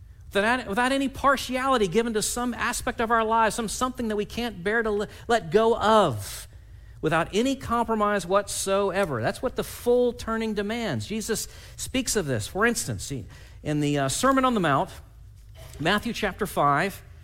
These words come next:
Matthew chapter five, verses twenty-nine and thirty, Jesus speaks of the absoluteness of this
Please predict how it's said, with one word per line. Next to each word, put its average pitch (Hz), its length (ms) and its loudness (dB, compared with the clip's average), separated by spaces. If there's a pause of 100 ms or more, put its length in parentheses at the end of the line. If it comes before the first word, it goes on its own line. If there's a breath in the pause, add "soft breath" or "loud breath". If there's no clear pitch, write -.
(380 soft breath)
Matthew 185 400 -2
chapter 180 440 -2
five, 165 500 0
verses 131 420 -6
twenty-nine 170 840 -4
and 127 480 -4
thirty, 151 540 0 (340 loud breath)
Jesus 175 340 -4
speaks - 440 -4
of 143 160 -4
the 147 200 -4
absoluteness 208 1500 0
of 156 400 -2
this 156 320 -2